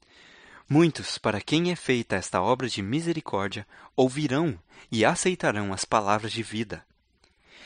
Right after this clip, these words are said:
Quem se está preparando para assumir com conhecimento de causa o trabalho médico-missionário?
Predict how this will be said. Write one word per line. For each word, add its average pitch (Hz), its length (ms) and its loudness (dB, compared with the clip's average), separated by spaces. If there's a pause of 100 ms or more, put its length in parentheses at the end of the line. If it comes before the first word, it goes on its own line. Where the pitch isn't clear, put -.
(300)
Quem 170 260 4
se - 160 -2
está 151 300 0
preparando 117 640 0 (100)
para 101 240 4
assumir 107 520 -2
com 104 180 -4
conhecimento 139 880 -2
de 151 120 -8
causa 107 520 0 (140)
o 120 80 -4
trabalho 107 500 0
médico-missionário? 107 1040 -6